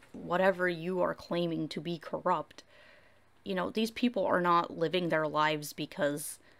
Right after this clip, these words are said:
they wanna just go around and throw their middle finger up at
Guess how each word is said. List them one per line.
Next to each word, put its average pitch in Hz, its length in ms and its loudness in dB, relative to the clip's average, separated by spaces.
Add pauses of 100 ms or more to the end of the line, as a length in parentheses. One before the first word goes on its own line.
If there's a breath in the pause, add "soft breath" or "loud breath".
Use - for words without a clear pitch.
(720 soft breath)
they 165 360 0
wanna 151 380 0
just 151 360 -4
go 160 200 2
around 147 440 0
and 143 260 -6 (960)
throw 196 180 8
their 175 120 6
middle 175 240 2
finger 170 420 2
up 156 160 0
at - 140 2